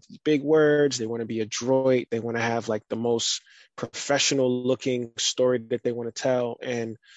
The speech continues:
it's just like anything else. It's like, it's like training yourself or, or building muscle, right?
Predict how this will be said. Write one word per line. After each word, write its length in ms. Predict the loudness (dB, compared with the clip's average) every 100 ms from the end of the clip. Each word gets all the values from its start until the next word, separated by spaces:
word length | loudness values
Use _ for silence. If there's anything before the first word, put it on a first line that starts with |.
| -20 -20 _ _ -4
it's 120 | 0
just 160 | 2 2
like 140 | 2
anything 340 | 2 0 2 2
else. 200 | 0 0
It's 160 | 0
like, 140 | -2 -4 -6
it's 160 | -4
like 120 | -4 -2
training 360 | -2 0 0
yourself 460 | 0 0 2 2 0
or, 180 | -4 -4
or 160 | -6
building 420 | -4 -2 -2 -2
muscle, 340 | -4 -4 -6 -6
right? 300 | -4 -4